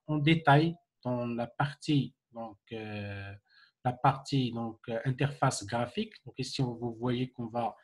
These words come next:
donc, on a un bouton, donc, on va ajouter un bouton, donc, un, un, un listener, donc, un écouteur pour, bien sûr,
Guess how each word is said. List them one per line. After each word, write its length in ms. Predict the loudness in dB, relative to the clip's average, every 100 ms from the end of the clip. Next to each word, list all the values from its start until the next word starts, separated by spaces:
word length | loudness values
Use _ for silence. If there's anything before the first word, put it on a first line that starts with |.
| _ _ _
donc, 100 | -4
on 120 | 2 6
a 80 |
un 80 | 6
bouton, 400 | 6 2 0 0
donc, 240 | 0 -2 -2
on 40 | -2
va 80 |
ajouter 420 | 0 0 -4 -2 -2
un 140 | -2
bouton, 520 | -4 -8 -4 0 0
donc, 260 | -2 -6 -6
un, 220 | -6 -6 -8 _ _ _ _ _ -10
un, 500 | -6 -4 -6 -8 -10 -12 -16 -14
un 60 | -6
listener, 440 | 2 2 6 6 6 -2 _ _ _ _
donc, 140 | -16 -2
un 120 | 2
écouteur 640 | 2 2 -4 -2 0 -2 -2
pour, 320 | -2 0 -2 -8
bien 140 | -8
sûr, 240 | -4 -4